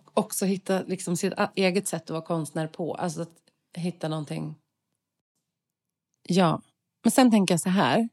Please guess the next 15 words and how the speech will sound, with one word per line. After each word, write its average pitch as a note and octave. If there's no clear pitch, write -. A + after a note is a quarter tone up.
Det G3
är G#3
många A#3
som F3
har -
blivit D#3+
kända F3
konstnärer, E3
musiker E3+
eller D3+
vad C#3+
det C#3+
än D3
är. D#3
Som F#3+